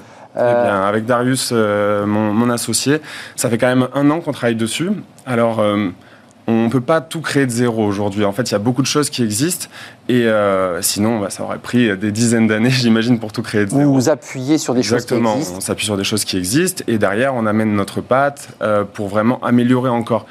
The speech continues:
Speaker 2: la qualité, parce que la qualité, c'est, c'est la clé.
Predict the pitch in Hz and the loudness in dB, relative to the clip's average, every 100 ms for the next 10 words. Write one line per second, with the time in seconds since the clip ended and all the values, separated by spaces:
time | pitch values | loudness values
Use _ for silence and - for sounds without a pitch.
0 | - - - 117 120 113 110 143 107 113 | -20 -8 -2 0 2 2 2 0 -2 -4
1 | 101 98 101 127 - 90 - 104 101 - | -4 -2 -2 -2 -4 -8 -6 -2 -2 0
2 | 127 | -2